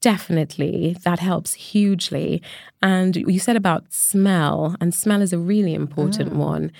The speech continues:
Speaker 1: There's the delightful phenomenon, which I'm sure if people who garden will have heard about, about petrichor, that wonderful smell of the earth after it rains,
Speaker 2: Mm-hmm.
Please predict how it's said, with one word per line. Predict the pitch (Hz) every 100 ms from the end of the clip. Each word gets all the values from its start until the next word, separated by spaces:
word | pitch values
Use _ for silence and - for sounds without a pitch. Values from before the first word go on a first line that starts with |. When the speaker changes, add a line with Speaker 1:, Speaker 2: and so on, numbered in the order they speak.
| -
Speaker 1:
There's | 180 175
the | -
delightful | 180 185 196 - 175
phenomenon, | - 170 165 151 147
which | 143
I'm | 151 151
sure | - 175 165 160 156
if | 151 - _ -
people | 185 180 151
who | 147
garden | 160 156 151 147
will | 151 151
have | 151
heard | 185 170
about, | 165 156 156
about | 160 -
petrichor, | - 240 - 240 262 262 277 - - - - -
that | 196 190
wonderful | 190 196 196 -
smell | 190 - 202 185 180
of | 170
the | - 175 170
earth | - _ _ _ 180
after | 170 - 170
it | 160
rains, | 165 170 156 156 214 202
Speaker 2:
Mm-hmm. | 220